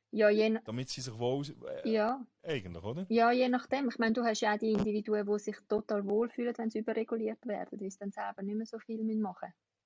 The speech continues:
Speaker 1: Das hast du ja auch, oder?
Speaker 2: Weil sie noch die Verantwortung abgeben.
Speaker 1: Genau.
Speaker 2: Die hat natürlich
Speaker 1: Ja.
Speaker 2: auch keine Verantwortung mehr,
Speaker 1: Ja.
Speaker 2: ja, für, fürs Handeln. Das ist so,
Speaker 1: Und
Speaker 2: ja.
Speaker 1: äh,
Speaker 2: Je mehr Freiheit, desto mehr Verantwortung habe ich natürlich
Speaker 1: Genau. Und ich glaub,
Speaker 2: für mein, für mein Handeln,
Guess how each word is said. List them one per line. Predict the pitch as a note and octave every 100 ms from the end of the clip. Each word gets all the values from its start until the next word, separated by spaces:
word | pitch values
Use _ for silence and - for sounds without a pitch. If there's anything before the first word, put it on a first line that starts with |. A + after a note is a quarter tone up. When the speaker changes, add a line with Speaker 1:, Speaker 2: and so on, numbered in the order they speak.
| _ _ _ - -
Speaker 1:
Das |
hast | G3 G3
du |
ja | F#3 F#3+ F#3+
auch, | F3+
oder? | F#3+ G#3+ A3+ _ -
Speaker 2:
Weil | G2
sie |
noch | G#2+ A#2+
die | G#2+
Verantwortung | A#2 A2 A2+ A#2+ A2 - G#2+
abgeben. | G#2 E4+
Speaker 1:
Genau. | C4 F#3
Speaker 2:
Die | F#2
hat | F#2 F2+
natürlich | F#2+ B3+ F#4+
Speaker 1:
Ja. |
Speaker 2:
auch | -
keine | G#2
Verantwortung | G2 G2 G#2+ A2 G2+ - G#2
mehr, | - A#3
Speaker 1:
Ja. | E2+ G#2
Speaker 2:
ja, | - -
für, | - G2+
fürs | - G2+ -
Handeln. | F2 D#2 F2
Das | F2+ G2
ist | G2 -
so, | -
Speaker 1:
Und | A#3
Speaker 2:
ja. | A#3
Speaker 1:
äh, | - - - -
Speaker 2:
Je |
mehr | G2+ G2+
Freiheit, | A2 A2 A2 G#2+
desto | G2+ -
mehr | G#2+ A2+
Verantwortung | A#2 A#2+ F2 - F2+ G2 G2
habe | G2 F#2
ich |
natürlich | F#2 - F#2 F2+ F2+
Speaker 1:
Genau. | A3 G3 G#3+
Und | G#3 A3
ich |
glaub, | - C4 -
Speaker 2:
für | F3+ F2
mein, | F#2
für | - - - G#2
mein | G#2
Handeln, | G2+ E2+